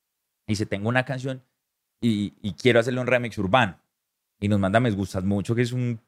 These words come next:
<laughs> palo, el berraco también. De hecho, la canción más reproducida, increíble, más que Esta Vida, eh, que, más que Qué Bonita Es Esta Vida,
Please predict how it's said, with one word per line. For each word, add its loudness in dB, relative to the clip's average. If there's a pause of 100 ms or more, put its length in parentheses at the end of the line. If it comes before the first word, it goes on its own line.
(100)
<laughs> -20
palo, 0 (100)
el 0
berraco 0
también. 0
De 4
hecho, 0
la 4
canción -2
más 4
reproducida, 2 (500)
increíble, 6
más 4
que 0
Esta 4
Vida, 4 (200)
eh, 2
que, -4
más 4
que -4
Qué -6
Bonita -2
Es -4
Esta 0
Vida, 0